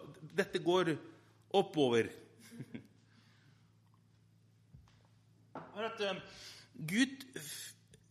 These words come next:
får be-, velbehag. Han ble glad i å høre dette fra David. Det var ikke en sånn, eh, hva skal jeg si, en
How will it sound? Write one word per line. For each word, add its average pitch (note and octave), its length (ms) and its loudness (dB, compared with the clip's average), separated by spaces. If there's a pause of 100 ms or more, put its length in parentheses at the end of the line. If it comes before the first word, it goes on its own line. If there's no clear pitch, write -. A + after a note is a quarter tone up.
får G3 320 -4
be-, E3+ 260 -2
velbehag. F3+ 800 2 (1160)
Han D#3 120 -4
ble G3+ 160 6
glad G#3+ 580 -2
i E3 100 0
å D3+ 60 -2
høre D#3 360 0 (340)
dette E3+ 280 2
fra D3+ 160 -2
David. G2+ 280 -4 (800)
Det E3+ 160 8
var F3+ 200 10
ikke A#3+ 200 6
en G#3+ 120 4
sånn, F#3 280 4
eh, D#3 160 2 (520)
hva C#3+ 120 -6
skal D#3+ 140 -8
jeg - 80 -8
si, D#3+ 80 -2
en A2+ 140 -4